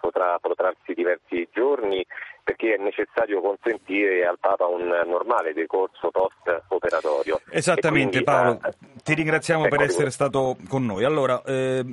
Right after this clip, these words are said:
Speaker 2: pro-,
Speaker 1: A voi.
Speaker 2: proseguiamo con il nostro giornale, un nuovo invito a pregare per la pace nel mondo e per l'Ucraina era stato rivolto ieri dal Papa al termine dell'udienza generale. Francesco ha esortato a partecipare all'iniziativa Un Minuto per la Pace, che chiede di dedicare oggi un momento di preghiera per la pacifica convivenza tra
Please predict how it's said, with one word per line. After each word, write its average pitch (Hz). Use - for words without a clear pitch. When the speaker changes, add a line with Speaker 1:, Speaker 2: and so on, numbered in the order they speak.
Speaker 2:
pro-, 139
Speaker 1:
A 180
voi. 165
Speaker 2:
proseguiamo 160
con 156
il 151
nostro 156
giornale, 185
un 143
nuovo 117
invito 120
a -
pregare 117
per 113
la 101
pace 123
nel 110
mondo 123
e 104
per 117
l'Ucraina 123
era 110
stato 117
rivolto 107
ieri 113
dal 113
Papa 110
al 101
termine 120
dell'udienza 101
generale. 85
Francesco 120
ha -
esortato 131
a 120
partecipare 131
all'iniziativa 113
Un 117
Minuto 127
per 143
la 127
Pace, 143
che 117
chiede 131
di 95
dedicare 110
oggi 120
un 104
momento 107
di 92
preghiera 98
per 101
la 98
pacifica 104
convivenza 107
tra 110